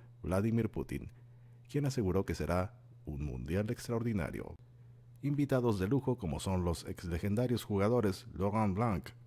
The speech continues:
Gordon Banks, Diego Forlán, Diego Maradona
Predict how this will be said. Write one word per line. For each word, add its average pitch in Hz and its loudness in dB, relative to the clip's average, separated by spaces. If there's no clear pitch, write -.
Gordon 107 2
Banks, 110 -2
Diego 110 0
Forlán, 101 0
Diego 113 2
Maradona 113 2